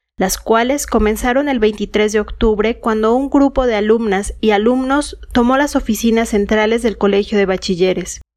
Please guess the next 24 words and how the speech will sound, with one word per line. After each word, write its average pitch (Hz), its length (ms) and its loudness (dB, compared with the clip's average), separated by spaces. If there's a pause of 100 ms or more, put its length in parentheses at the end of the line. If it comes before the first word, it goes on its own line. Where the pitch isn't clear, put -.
(680)
En 240 160 2
un 294 140 2
pliego 233 380 0
petitorio 196 840 2
exigieron, 202 840 -2
entre 196 320 0
otras 220 340 0
cosas, 269 540 -2 (420)
reglamentar 240 720 0
y 311 80 -2
hacer 262 280 0
efectivas 233 680 0
las 196 160 -2
expulsiones 220 800 -2
por 208 160 -2
violencia 196 460 2
de 180 80 0
género. 180 480 -2 (920)
Después 233 440 0
de 311 60 0
abandonar 208 520 0
las 233 180 -4
oficinas, 220 760 0 (160)
las 233 420 2